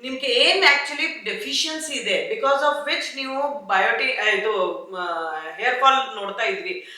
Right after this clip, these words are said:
ಅದು ಮಾತ್ರ ಇರೋದು ಬಿ ಸೆವೆನ್, ವಿಟಮಿನ್ ಬಿ ಸೆವೆನ್. ಆ ಬಿ ಸೆವೆನ್ ಥರ್ಟಿ micrograms, that is all ಎಫ್ ಎಸ್ ಎಸ್ ಎ tells you to put it.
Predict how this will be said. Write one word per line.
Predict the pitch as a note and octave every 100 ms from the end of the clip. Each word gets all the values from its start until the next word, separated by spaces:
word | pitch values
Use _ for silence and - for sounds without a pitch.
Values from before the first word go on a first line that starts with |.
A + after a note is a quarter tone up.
| -
ಅದು | A#3 G3
ಮಾತ್ರ | B3+ G3 A3+ C#4 C#4
ಇರೋದು | A3+ A3 - A#3
ಬಿ | F#3+ F#3
ಸೆವೆನ್, | - F#3 E3 - _ _
ವಿಟಮಿನ್ | F3+ F#3+ F#3 -
ಬಿ | F3 F#3+
ಸೆವೆನ್. | F#3 - E3+ E3+ - _ _ _ -
ಆ | -
ಬಿ | G3 F#4+ -
ಸೆವೆನ್ | C#4 C#4+ E4
ಥರ್ಟಿ | - - A#3+ - -
micrograms, | - C4 G#3+ G#3 A#3+ G3+ G3+ - - -
that | G3+ G3+
is | G3
all | - G#3+ B3 B3
ಎಫ್ | -
ಎಸ್ | G3+ G3+
ಎಸ್ | F#3+ G3
ಎ | F#3+
tells | F#3 D#3+ -
you | E3+
to | - D#3+ D#3+
put |
it. | -